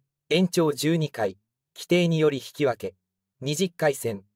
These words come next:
十一勝六敗三分、十七日、バンテリンリ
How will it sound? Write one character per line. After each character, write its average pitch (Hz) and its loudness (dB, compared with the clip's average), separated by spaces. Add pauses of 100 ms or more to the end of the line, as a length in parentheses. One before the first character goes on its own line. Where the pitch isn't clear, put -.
(420)
十 175 2
一 202 -2
勝 165 4
六 135 2
敗 120 4
三 127 -4
分、 92 -8 (500)
十 143 0
七 160 2
日、 120 -10 (480)
バ 135 6
ン 175 2
テ 170 2
リ 160 -2
ン 135 -6
リ 113 -8